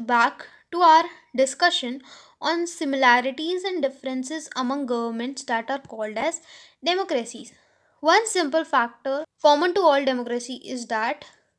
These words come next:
The government is chosen by the people। तो अब हम डिफरेंट डेमोक्रेसीज को कंपेयर करने में इंटर हो रहे हैं।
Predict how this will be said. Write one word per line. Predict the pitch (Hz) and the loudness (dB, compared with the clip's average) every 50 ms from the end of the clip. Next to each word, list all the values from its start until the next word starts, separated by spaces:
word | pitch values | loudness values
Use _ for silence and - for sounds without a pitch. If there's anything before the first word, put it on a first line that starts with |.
| _ - | _ -6
The | 233 277 285 | 0 0 0
government | 233 254 269 269 277 285 339 403 440 453 | 2 4 4 4 4 2 0 0 -2 -2
is | 440 - - - | -4 -4 -6 -6
chosen | 277 254 233 247 285 294 262 | -6 -6 -4 -4 -4 -4 -2
by | 240 220 214 202 | -2 -2 -2 -4
the | 214 202 | -6 -10
people। | - 202 - - - - 247 _ _ - - - - - - - - _ - | -14 -16 -16 -14 -14 -14 -16 _ _ -20 -20 -20 -20 -20 -20 -20 -20 _ -6
तो | 269 | 0
अब | 285 294 | 0 2
हम | 320 339 330 294 | 2 2 4 4
डिफरेंट | 285 269 - - 330 330 269 | 4 4 2 -4 -4 0 2
डेमोक्रेसीज | 277 247 247 240 247 262 254 - 277 277 - | 2 2 0 -2 -6 -6 -6 -6 -8 -10 -8
को | - 339 | -8 -8
कंपेयर | 330 302 254 240 233 254 247 262 311 339 | -6 -4 -6 -6 -4 -4 -2 -2 -2 -2
करने | 349 320 254 233 240 247 254 | -2 -4 -4 -2 -2 -4 -4
में | 269 320 - - - | -4 -4 -6 -6 -4
इंटर | 277 269 269 262 311 320 | -4 -4 0 2 2 4
हो | 311 262 226 | 4 2 -2
रहे | 214 208 | -4 -6
हैं। | 226 320 | -8 -10